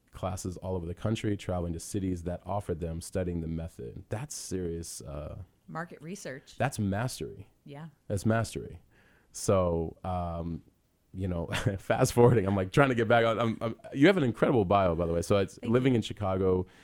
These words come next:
Speaker 1: at the start of the twenty twenty pandemic, you realized two things. Firstly, it was important to be as close to family as possible. And secondly, it was time to act on this dream of starting your own studio. And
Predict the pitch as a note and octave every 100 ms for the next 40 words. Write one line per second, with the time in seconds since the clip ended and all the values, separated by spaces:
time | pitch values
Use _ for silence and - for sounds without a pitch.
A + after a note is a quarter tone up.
0 | - - - G2+ F#2+ F#2 G2 F2+ F2 D#2
1 | D#2+ D2+ E2+ A2 E2 - _ - - -
2 | _ - - F#2 F2+ D#2+ D#2+ - - G2
3 | C2+ C#2 G2 - E2+ - E2 D#2+ D#2 C#2+
4 | D#2+ E2 D#2+ - F2+ - - D#2 D#2 -
5 | - E2+ - F2 - F2 E2 E2 - E2
6 | D#2 - E2+ - E2 D#2+ - E2 D#2 -
7 | D#2 D#2 D2+ D2+ D2 - - F2 D2+ -
8 | - -